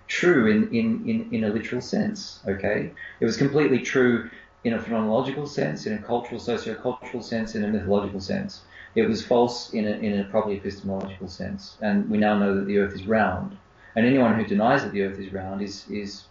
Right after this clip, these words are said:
is, is committing fallacy, right? The, you know, I think we need to distinguish between,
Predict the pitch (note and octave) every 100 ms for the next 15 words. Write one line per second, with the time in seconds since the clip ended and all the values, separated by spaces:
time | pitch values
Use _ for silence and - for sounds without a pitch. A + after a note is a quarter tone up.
0 | _ - G2 - G#2+ G2 - G#2 G2+ G2
1 | A2+ B2 B2 - - - - - - -
2 | G#2+ A#2 - - - - - - C3 -
3 | C#3+ A#2+ B2+ F3 C#3 B2 A#2+ B2 C3+ -
4 | A#2 G2+ G2+ - B2+ G#2+ G2+ A2 G#2 -
5 | G#2+ G#2+ G2+ G2